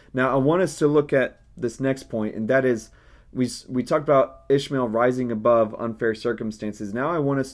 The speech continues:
to talk about Ishmael rising above poverty and adversity. And within this point, I want us to understand that some of the greatest tests of our character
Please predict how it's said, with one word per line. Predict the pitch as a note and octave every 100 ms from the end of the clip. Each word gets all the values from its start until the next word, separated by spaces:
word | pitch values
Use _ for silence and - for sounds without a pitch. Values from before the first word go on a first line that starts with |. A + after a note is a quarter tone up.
| -
to | B2 A2 - _
talk | - C3
about | B2 A#2+ - -
Ishmael | C#3 C#3 C3 A#2+
rising | G#2+ B2 C3 C3 B2
above | A2 A2 -
poverty | - B2+ C3 C3+ C3 C3+ C3+
and | A#2
adversity. | G#2+ F#2+ G#2+ G#2+ - F2+ D2+ - _ - - - - - - _ _ -
And | C3
within | C3 D#3 F3+
this | F3+ D3
point, | - C#3+ B2+ A#2+
I | B2
want | B2 B2+
us | -
to | B2+ - -
understand | B2+ B2 - B2 A2+ G#2+
that | G#2+ -
some | - C3+
of | A#2+
the | G#2+
greatest | G#2 A#2 C#3+ E3+ D#3+ -
tests | D#3 D3+ D3
of | C#3+ A#2+
our | A#2
character | - C#3 C3 B2+ - G#2+ G2+